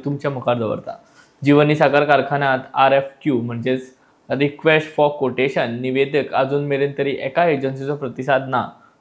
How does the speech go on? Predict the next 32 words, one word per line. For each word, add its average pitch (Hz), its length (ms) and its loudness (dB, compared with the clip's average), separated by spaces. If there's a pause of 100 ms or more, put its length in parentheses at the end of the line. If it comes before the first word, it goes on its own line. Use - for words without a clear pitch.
सरकारान 151 500 4
अठरा 151 300 0
जुनाक 143 380 -4
आरएफक्यू 139 540 0
निविदा 139 360 -2
दुसरे 143 320 -4
खेप 139 280 -4
जारी 135 260 0
केल्या. 123 260 -4 (280)
अजून 190 340 4
मेरेन 190 320 4 (100)
एका 233 280 2
एजन्सीन 175 540 -2
बोली 180 280 -2
सादर 127 260 -2
करूंक 117 260 -10
ना. - 120 -20 (440)
आमदार 143 340 2
दिगंबर 143 400 0
कामत 151 400 -2
हांच्या 143 280 -8
लेखी 143 240 -6
प्रश्नाक 143 480 -6
शेतकी 139 280 -6
मंत्री 143 300 -6
रवी 139 300 -4 (160)
नायक 143 420 -2
हांणी 143 220 -6
ही 147 160 -2
लेखी 147 240 -4
जाप 123 180 -2
दिल्या. - 240 -20